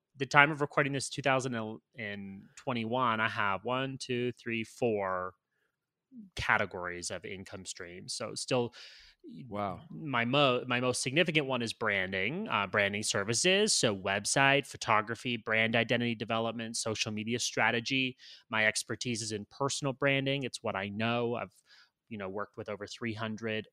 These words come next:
Speaker 1: personal brands, clients from all areas, sectors, countries. My longest client is a shark on Shark Tank. I've worked with world leaders, politicians,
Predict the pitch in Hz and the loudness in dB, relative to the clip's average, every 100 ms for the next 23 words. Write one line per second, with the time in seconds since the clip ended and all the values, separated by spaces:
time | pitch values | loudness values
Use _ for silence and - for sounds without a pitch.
0 | _ - 139 - 143 131 127 - _ 131 | _ -6 -4 -4 -6 -4 -6 -8 _ 4
1 | 151 170 175 170 170 - - 123 113 117 | 6 6 6 2 -2 -4 -2 0 2 0
2 | 117 117 - - _ 139 113 117 - - | -4 -6 -8 -10 _ -4 -2 -4 -6 2
3 | 190 190 190 202 196 - _ _ _ _ | 6 6 6 4 2 -2 _ _ _ _
4 | - 208 208 202 202 196 190 - 175 - | -2 2 4 6 6 4 0 2 2 2
5 | 175 165 170 160 - - 160 147 156 151 | 0 0 0 -4 -6 -2 -2 -2 -2 -2
6 | 151 151 147 - - - - - 107 107 | 0 -2 -4 -10 -18 -20 -18 -6 -2 0
7 | 110 104 - 117 113 107 - - 117 107 | 0 -4 -4 -2 -2 -4 -6 -4 0 0
8 | - 104 - 143 143 - 139 131 131 107 | -2 -6 0 2 0 -2 -2 -2 -4 -6
9 | 101 98 - 98 - 104 101 - 117 117 | -8 -10 -10 -18 -12 -8 -8 -8 -8 -6
10 | 117 113 117 113 - 101 98 98 - 123 | -4 -4 -6 -8 -10 -8 -8 -6 -4 -4
11 | - 117 113 113 113 | -4 -6 -6 -8 -10